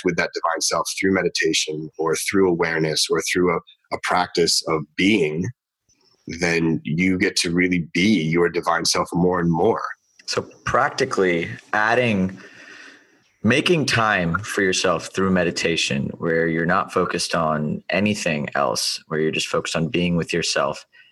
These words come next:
Speaker 2: is actually something that can allow you to come back to yourself later,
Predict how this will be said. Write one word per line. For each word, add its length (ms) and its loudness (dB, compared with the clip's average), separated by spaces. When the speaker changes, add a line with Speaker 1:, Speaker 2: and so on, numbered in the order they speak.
Speaker 2:
is 180 2
actually 600 0
something 600 0
that 200 -2
can 240 -2
allow 400 2
you 160 0
to 100 0
come 300 0
back 400 -2
to 100 0
yourself 440 -2
later, 440 0